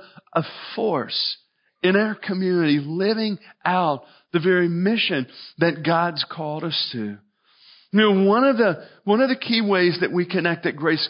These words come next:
Covenant and grow is through our groups. I, I want you to watch this video and listen as Pastor David speaks of the value of connecting, to connecting to one another through groups.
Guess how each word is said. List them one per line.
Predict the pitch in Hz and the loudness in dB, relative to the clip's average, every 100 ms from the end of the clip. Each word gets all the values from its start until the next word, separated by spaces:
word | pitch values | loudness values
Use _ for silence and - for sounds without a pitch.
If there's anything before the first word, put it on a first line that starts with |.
| 180 | -2
Covenant | 156 147 143 131 - _ _ _ _ _ _ _ - | -2 0 0 0 -4 _ _ _ _ _ _ _ -2
and | 170 160 | -2 0
grow | 147 165 170 135 135 - _ _ _ _ _ - - | 0 2 2 2 -2 -8 _ _ _ _ _ -8 -2
is | 160 - | 0 0
through | 196 170 | 0 2
our | 143 | 0
groups. | 120 147 131 104 - - - _ _ _ _ - | -2 -2 0 -2 -8 -10 -10 _ _ _ _ -4
I, | |
I | 170 208 | 0 2
want | 202 247 | 2 2
you | 269 | 2
to | 247 | 2
watch | 214 214 - | 0 -2 -2
this | 175 - 143 | -2 -4 0
video | 160 170 175 143 123 | 0 2 2 2 2
and | 135 | 2
listen | 156 196 202 180 | 2 2 2 0
as | 170 - | 0 -2
Pastor | 160 190 190 208 | -4 -4 -4 -2
David | 180 170 165 151 | 2 2 0 -4
speaks | - - 202 214 - | -6 -4 -2 -2 0
of | 151 151 143 - _ - | 2 2 -2 -12 _ -4
the | 160 156 123 | -2 0 2
value | 160 185 226 220 214 | 2 2 0 -2 0
of | 196 - | -2 -2
connecting, | - 160 147 143 147 135 | -2 0 0 -2 -4 -6
to | 135 | -6
connecting | - 151 170 208 - 233 | -4 0 0 0 -2 -4
to | 208 | -2
one | 190 180 | 0 0
another | 175 156 147 147 151 147 - _ _ - | 0 0 0 0 0 -2 -10 _ _ -12
through | 151 147 147 143 127 _ - | -4 0 0 -2 -8 _ -12
groups. | 135 120 101 - - - | -6 -6 -6 -12 -14 -14